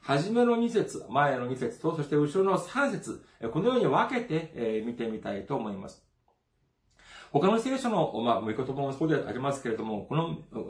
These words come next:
この箇所もですね、まあ、軽い気持ちで読んでいくと、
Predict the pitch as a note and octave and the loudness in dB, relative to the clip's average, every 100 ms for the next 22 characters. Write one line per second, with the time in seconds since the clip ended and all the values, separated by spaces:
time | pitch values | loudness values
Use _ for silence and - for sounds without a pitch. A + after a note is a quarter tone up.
0 | A2 B2 D#3 F#3 A3 A#3 F#3 C3 B2+ C#3 | -4 0 2 2 0 0 0 0 -2 0
1 | B2+ - - - _ E3+ - - - C3+ | 0 -2 -12 -20 _ 0 0 -2 -2 4
2 | G3+ C4+ - C#4 C#4 C#4 C4 C4 B3 B3 | 4 4 0 0 2 2 0 0 0 0
3 | G3 D#3 A#2 - C#3 C#3 - | 2 2 2 0 2 2 0